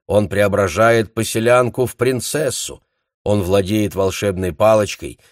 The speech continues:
и всё, к чему он прикоснётся ею, превращается для него в нечто чудесное — и он возвышает сладострастие, перенося его в область идеального.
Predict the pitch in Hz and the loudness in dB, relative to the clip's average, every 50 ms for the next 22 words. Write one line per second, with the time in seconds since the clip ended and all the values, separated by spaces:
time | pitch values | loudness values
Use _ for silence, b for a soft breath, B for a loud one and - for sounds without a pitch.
0 | b b - 104 101 - - - - 131 131 123 107 - - - 104 107 113 117 | b b -4 -4 -4 -4 -6 -2 4 6 6 6 4 2 -4 -6 -2 0 2 2
1 | 110 95 98 98 95 - 101 95 - - 110 123 143 143 120 - - 113 110 104 | 0 0 -4 -6 -6 -4 -6 -6 -6 -4 -2 -2 0 -2 -2 -2 -4 -4 -2 -2
2 | 98 87 82 71 65 - _ _ _ _ _ - 92 95 90 90 92 90 - - | -2 -2 -4 -6 -8 -12 _ _ _ _ _ -8 -6 -4 -4 -4 -4 -6 -6 -8
3 | - - 95 95 95 98 98 - - - 101 92 85 92 95 95 95 95 98 110 | -8 -4 -2 0 0 0 -2 -2 -6 -8 -8 -8 -6 -4 -4 -4 -2 -2 0 0
4 | 107 90 90 92 98 104 101 - - - 104 98 - - - 95 78 73 82 92 | 0 -2 -2 -4 -4 -4 -4 -6 -8 -8 -8 -8 -8 -8 -10 -10 -8 -6 -4 -2
5 | 104 104 - - 101 82 67 - - _ _ _ _ _ _ - 92 104 117 117 | -2 -4 -4 -6 -6 -8 -8 -10 -12 _ _ _ _ _ _ -4 0 2 2 2
6 | 113 101 117 104 90 104 113 110 - - - 120 123 123 113 107 98 - - - | 4 2 0 0 0 -2 -2 -2 -2 -2 2 4 4 4 4 2 -2 -4 -4 -2
7 | 107 104 95 104 98 - - - - 104 107 123 123 113 - - - - 107 95 | 0 0 2 0 -2 -2 -4 -6 -4 0 2 4 4 2 0 -4 -6 -4 -4 -4
8 | 76 - b b b b b - 107 98 101 101 98 98 - - - 117 110 107 | -4 -6 b b b b b -8 -4 -4 -2 0 -2 -2 -2 -2 0 2 4 4
9 | 104 101 101 101 92 90 104 107 107 95 104 101 95 - - - - - - 110 | 4 4 2 0 0 0 0 0 0 0 -2 -4 -4 -6 -8 -12 -12 -14 -10 -10
10 | 101 80 82 85 82 92 92 90 87 82 76 69 - - | -10 -6 -4 -2 0 0 0 0 -2 -4 -8 -10 -10 -14